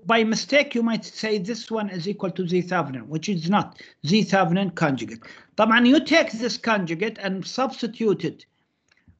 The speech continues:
on the, on the expression for the power. That will give you the maximum power.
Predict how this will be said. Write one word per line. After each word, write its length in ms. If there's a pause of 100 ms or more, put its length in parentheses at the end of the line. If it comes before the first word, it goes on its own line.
(120)
on 260
the, 120
on 600
the 220
expression 600
for 140
the 160
power. 420
That 260
will 100
give 220
you 120
the 120
maximum 600
power. 540